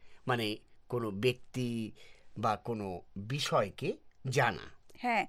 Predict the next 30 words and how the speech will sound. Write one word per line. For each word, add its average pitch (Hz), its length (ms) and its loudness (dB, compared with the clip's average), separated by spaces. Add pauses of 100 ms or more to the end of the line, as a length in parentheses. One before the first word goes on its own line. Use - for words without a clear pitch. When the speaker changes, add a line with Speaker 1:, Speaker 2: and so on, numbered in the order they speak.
(300)
Speaker 2:
যেমন, 240 540 4
এম, 220 200 2 (200)
এ 226 180 6
অর্থে 233 300 6
আমি 226 240 4 (100)
একটি 208 420 -6
উদাহরণ 233 600 2
দিতে 202 220 0
পারি। 214 300 6 (100)
Speaker 1:
হুম, 120 120 2
হুম। 120 220 -2
Speaker 2:
যেমন 226 280 4
আমি 226 160 4
প্রশ্ন 254 340 4
করতে 247 280 6
পারি, 233 280 8 (400)
আহ, 226 240 6
"Do 214 160 6
you 330 120 8
know 349 180 6
the 339 160 2
person?" 415 440 6 (760)
আর 220 240 8
এর 220 200 6
উত্তর 247 420 4
হবে, 294 260 6 (320)
"Yes, 294 280 6 (140)
I 233 140 4
know 233 240 2
him." 208 220 -4